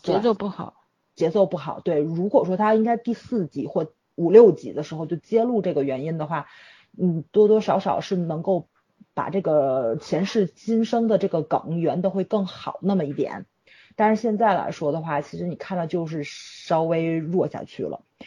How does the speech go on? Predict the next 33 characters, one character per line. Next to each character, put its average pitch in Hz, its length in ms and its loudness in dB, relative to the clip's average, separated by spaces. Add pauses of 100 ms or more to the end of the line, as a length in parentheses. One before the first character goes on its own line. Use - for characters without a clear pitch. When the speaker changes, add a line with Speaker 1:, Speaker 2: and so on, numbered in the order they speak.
(240)
Speaker 1:
还 170 200 0
有 190 220 6
就 180 160 -2
是 170 200 -4
那 175 140 -2
个 160 140 -6
谁， 147 320 -6
就 185 120 -6
是 175 140 -8
那 170 160 -6
个 147 380 -6 (960)
灿 196 240 0
星， 214 360 0 (340)
他 247 220 -2 (500)
到 262 200 6
底 156 100 0
因 262 260 6
为 190 160 6
什 - 360 0
么 170 140 4
能 156 200 0
让 220 160 4
那 233 100 4
个 226 100 6
树 220 440 -6 (640)
就 208 140 2
是 165 460 0
开 262 240 2
枝 262 180 0
散 226 300 2
叶 214 160 6
开 269 260 0
花？ 294 400 4